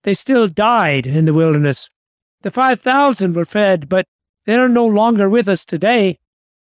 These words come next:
"We eat of the fruit of the land, but we too will perish." The meaning of the feeding, of the Vases Dos, of the feeding of the five thousand,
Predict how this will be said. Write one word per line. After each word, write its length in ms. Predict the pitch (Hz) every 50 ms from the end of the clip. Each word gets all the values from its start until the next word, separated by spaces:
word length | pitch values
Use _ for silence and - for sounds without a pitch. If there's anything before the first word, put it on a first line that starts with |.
| _ _ _ -
"We 160 | 320 359 381
eat 340 | 403 427 427 330 311 269 -
of 160 | 196 196 165
the 100 | 180 180
fruit 340 | - - - 190 180 165 131
of 60 | 156
the 80 | 160 160
land, 440 | 151 156 151 151 147 139 135 131
but 260 | 120 160 170 160 - -
we 220 | 175 170 170 165
too 340 | - - - 185 170 160 151
will 260 | 139 143 160 156 147
perish." 640 | - - - 156 151 143 139 127 117 - - - _ _ _ _ _ _ _ _ _ _ _ _ _ _ _ _ -
The 100 | 214 214
meaning 440 | 233 247 285 311 339 330 339 330 262
of 120 | 226 190
the 100 | 185 190
feeding, 640 | - - - 233 233 226 220 165 165 147 143 143 - _ _ _ _ _ _ -
of 120 | 185 170
the 80 | 185 190
Vases 520 | 170 240 247 254 247 - 254 240 185 -
Dos, 380 | - 233 196 180 190 185 - -
of 80 | 185
the 100 | 160 180
feeding 460 | 165 - - 233 262 240 233 220 196
of 80 | 180 165
the 80 | 170 165
five 360 | - - 180 156 165 170 -
thousand, 640 | - 180 160 160 165 170 156 147 165 139 120 _